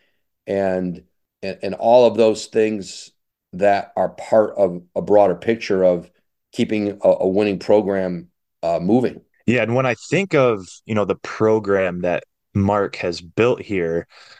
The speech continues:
Speaker 2: um, you think about guys like, uh, you know, Dion Wright,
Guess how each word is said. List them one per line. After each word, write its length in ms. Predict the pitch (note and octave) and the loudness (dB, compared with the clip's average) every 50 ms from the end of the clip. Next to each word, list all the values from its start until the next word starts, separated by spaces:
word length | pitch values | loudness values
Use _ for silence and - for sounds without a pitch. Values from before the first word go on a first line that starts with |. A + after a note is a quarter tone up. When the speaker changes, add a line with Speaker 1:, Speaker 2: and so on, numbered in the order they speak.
| _ - - | _ -8 -4
Speaker 2:
um, 480 | - F#2 F#2+ F#2 F#2 F#2 F2+ F2+ D#2+ - | -2 -2 0 0 0 -2 -2 -4 -4 -6
you 80 | - G2 | -6 -6
think 200 | - - B2+ A#2 | -4 -2 -2 0
about 280 | A2+ A2+ A2 F2 F2+ | 0 0 0 0 0
guys 440 | F2 G#2 G2 F#2+ F#2+ F#2+ G2 F#2+ - | -2 -2 0 0 0 0 -2 -4 -4
like, 300 | F#2 F#2+ F#2+ F#2 F2+ E2+ - _ _ _ _ | -2 -2 0 0 0 -2 -6 _ _ _ _
uh, 540 | - F2+ E2+ E2+ E2+ E2 D#2+ D#2+ D#2 D#2 D#2 - _ _ _ _ _ - | -4 -2 -2 0 -2 -2 -2 -4 -4 -6 -8 -10 _ _ _ _ _ -6
you 80 | G#2 | -4
know, 100 | F2+ D#2 | -4 -4
Dion 480 | E2 E2+ - G#2+ G#2+ G#2 G2 G2 F#2 F2+ | -6 -4 -2 0 0 0 0 -2 -2 -4
Wright, 380 | F2+ F2+ F2+ F2+ F2 F2+ - | -4 -2 0 0 -2 -2 -4